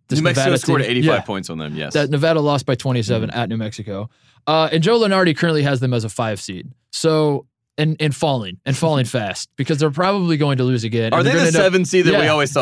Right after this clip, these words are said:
Speaker 2: they were?
Speaker 1: exactly.
Speaker 2: Yes.
Speaker 1: Well, they're gonna play Ohio State in a seven ten game in the first round. I just, I, I just know that that's what's going to end up happening here.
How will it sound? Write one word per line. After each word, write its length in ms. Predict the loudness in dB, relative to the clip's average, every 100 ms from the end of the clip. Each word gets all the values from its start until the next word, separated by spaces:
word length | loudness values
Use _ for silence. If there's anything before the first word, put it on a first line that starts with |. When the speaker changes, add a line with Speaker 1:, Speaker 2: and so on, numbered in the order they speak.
| 2
Speaker 2:
they 80 | 2
were? 60 |
Speaker 1:
exactly. 280 | 2 2 0
Speaker 2:
Yes. 380 | 0 -4 -4 -6 -2
Speaker 1:
Well, 140 | 0
they're 100 | 0
gonna 140 | 0 2
play 180 | 2
Ohio 240 | 2 2 0
State 220 | 0 0
in 60 | 0
a 60 |
seven 320 | -2 -2 0
ten 420 | -2 0 0 -2 -6 _ -8
game 260 | -4 -2 -4
in 40 |
the 60 | -4
first 260 | -4 -4
round. 320 | -4 -6 -6 -6
I 60 |
just, 300 | -6 -6 -4
I, 80 | -4
I 200 | -2 -2
just 160 | -4 -4
know 140 | -4
that 120 | -4
that's 300 | -6 -8 -12 -14
what's 160 | -14
going 320 | -10 -8 -8 -8
to 60 | -8
end 100 | -8
up 80 | -8
happening 280 | -8 -8
here. 140 | -8